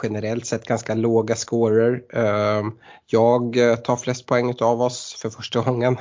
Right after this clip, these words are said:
<laughs> den här. Det har varit väldigt jämnt varje vecka. Eh, jag tog femtiofem poäng den här veckan, eh, och,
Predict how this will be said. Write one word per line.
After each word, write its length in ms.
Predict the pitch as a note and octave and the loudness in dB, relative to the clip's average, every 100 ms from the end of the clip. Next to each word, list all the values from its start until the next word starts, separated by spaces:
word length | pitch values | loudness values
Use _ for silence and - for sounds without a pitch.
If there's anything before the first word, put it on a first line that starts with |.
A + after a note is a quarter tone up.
| B2+ | -4
<laughs> 120 | A2+ | -4
den 180 | A2 A2+ | -2 0
här. 180 | A#2 A#2 | 0 0
Det 60 | B2+ | 0
har 80 | B2+ | 0
varit 160 | A#2+ | 0
väldigt 240 | B2 G2 A#2+ | -2 -4 -4
jämnt 340 | A2 G2 - | -4 -6 -8
varje 220 | G#2+ G#2+ | -4 -2
vecka. 380 | G#2 G2+ - G#2 - - - _ - | -4 -6 -8 -8 -12 -20 -20 _ -12
Eh, 280 | G#2 G2+ G#2 | -10 -6 -2
jag 400 | A2 A2 G#2+ - _ - | 2 2 2 -2 _ -8
tog 320 | A2+ G2+ - | -6 -6 -4
femtiofem 460 | A2 A2 A2+ E3+ | -6 -4 -2 -2
poäng 260 | F#3 E3 D3+ | -2 -2 0
den 100 | D3+ | -2
här 80 | C#3+ | 0
veckan, 460 | C#3 - C3+ C#3+ C#3+ - | -2 0 0 0 -6 -6
eh, 280 | A#2+ A2 | -2 0
och, 380 | A2 - G#2+ - | -2 -4 -10 -10